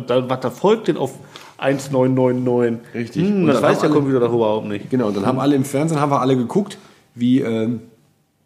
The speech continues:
Speaker 2: wie am Times Square dieser große Ball langsam runterfuhr und
Speaker 1: Mhm.
Speaker 2: so und
Speaker 1: Danach hast du gedacht, jetzt
Speaker 2: nichts
Speaker 1: müsste
Speaker 2: passierte.
Speaker 1: eigentlich alles aus-,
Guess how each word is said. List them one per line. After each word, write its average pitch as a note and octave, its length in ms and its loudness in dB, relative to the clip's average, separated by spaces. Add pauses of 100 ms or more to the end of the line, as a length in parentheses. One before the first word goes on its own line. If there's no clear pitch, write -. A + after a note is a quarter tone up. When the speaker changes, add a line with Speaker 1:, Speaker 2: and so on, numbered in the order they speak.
(580)
Speaker 2:
wie G2+ 200 0
am A2 260 0
Times D3 300 -2
Square C3+ 280 2
dieser A#2+ 220 0
große C3+ 320 2
Ball A#2+ 300 2
langsam F3 480 4
runterfuhr G#3 680 2
und G#3+ 120 4
Speaker 1:
Mhm. - 40 4
Speaker 2:
so G#3+ 120 4 (100)
und D#3+ 480 0 (260)
Speaker 1:
Danach G2 240 -4
hast A2+ 100 -6
du C#3 60 -6
gedacht, C#3+ 220 -4
jetzt C3+ 100 -4
Speaker 2:
nichts C#3+ 180 -2
Speaker 1:
müsste B2 60 -4
Speaker 2:
passierte. G#2 260 -4
Speaker 1:
eigentlich - 140 -6
alles D3+ 120 -2
aus-, D3+ 260 -4